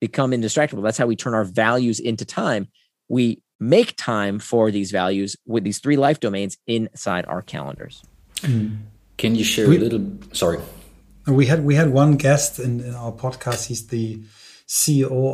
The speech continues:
Speaker 2: of, uh, Voith. It's a mechanical engineering company, one hundred sixty years old in Germany, twenty-five thousand people. And he implemented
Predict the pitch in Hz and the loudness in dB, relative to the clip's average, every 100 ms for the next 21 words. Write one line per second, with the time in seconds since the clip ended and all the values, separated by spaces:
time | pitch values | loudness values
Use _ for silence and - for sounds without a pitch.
0 | 113 - - 104 101 - 127 123 165 - | -4 -8 -8 -8 -6 -2 2 2 2 -2
1 | 131 - 120 113 113 113 - 131 127 123 | -6 -2 -2 -2 -4 -6 -2 0 0 -2
2 | 117 123 135 135 123 131 127 123 120 120 | -2 2 4 4 2 -2 -2 -2 -6 -6
3 | 120 120 110 117 113 - 127 - 123 120 | -6 -6 -6 -6 -6 -4 -4 -4 -6 -2
4 | 120 113 123 127 127 - 117 123 123 117 | -2 -2 -4 -2 -2 -6 -8 -6 -4 -6
5 | - 120 - 117 - 117 113 113 143 - | -6 -6 -4 -6 -4 -4 -4 -2 -2 0
6 | 143 - - - - _ - 131 92 156 | -4 -4 -18 -20 -20 _ 0 2 6 8
7 | 170 175 - _ 180 185 175 156 143 139 | 8 4 -4 _ 4 4 6 6 8 6
8 | 135 131 - | 4 0 -2